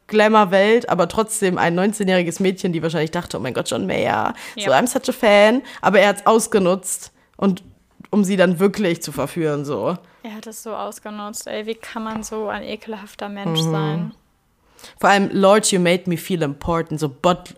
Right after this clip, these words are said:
Speaker 1: oh Lo-“, so, „Lord“, so, das ist schon so Anklagen, so, „Oh mein Gott,
Speaker 2: Ja.
Speaker 1: du hast mich so wichtig fühlen lassen und dann weggeworfen und erased us“, so, du hast in den Medien rumerzählt, so, als wär, wären wir nichts gewesen.
Speaker 2: Mhm.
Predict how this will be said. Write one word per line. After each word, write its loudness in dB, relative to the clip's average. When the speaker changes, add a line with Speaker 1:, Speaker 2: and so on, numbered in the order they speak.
Speaker 1:
oh 4
Lo-“, 4
so, -6
„Lord“, 4
so, -4
das -6
ist -2
schon 0
so -2
Anklagen, 0
so, -6
„Oh -4
mein 0
Gott, 0
Speaker 2:
Ja. -6
Speaker 1:
du 2
hast -2
mich -2
so 6
wichtig 0
fühlen 0
lassen 0
und -2
dann 2
weggeworfen 4
und 4
erased 4
us“, 0
so, -2
du 0
hast 0
in 0
den 2
Medien 2
rumerzählt, 0
so, 2
als 0
wär, 4
wären 4
wir 2
nichts 0
gewesen. 0
Speaker 2:
Mhm. -16